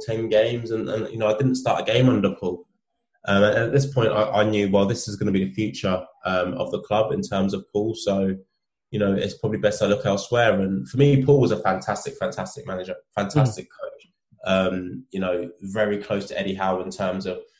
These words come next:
Speaker 1: ability to coach, great man manager. Um, so I really enjoyed my time underneath him.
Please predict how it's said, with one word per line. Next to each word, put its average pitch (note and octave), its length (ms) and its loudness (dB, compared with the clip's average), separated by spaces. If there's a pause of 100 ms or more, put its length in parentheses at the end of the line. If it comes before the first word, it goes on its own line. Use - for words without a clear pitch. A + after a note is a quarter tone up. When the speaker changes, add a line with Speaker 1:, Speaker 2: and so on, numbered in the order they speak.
(220)
Speaker 1:
ability F#2+ 400 -4
to - 120 -12
coach, F#2+ 520 -2
great G2 280 0
man F#2 240 -4
manager. F#2+ 520 -6 (400)
Um, F2+ 600 0
so - 140 -2
I G#2 80 6
really G#2+ 300 4
enjoyed G2 260 2
my F#2 120 2
time F#2+ 260 0
underneath G2 440 0
him. F2 240 -4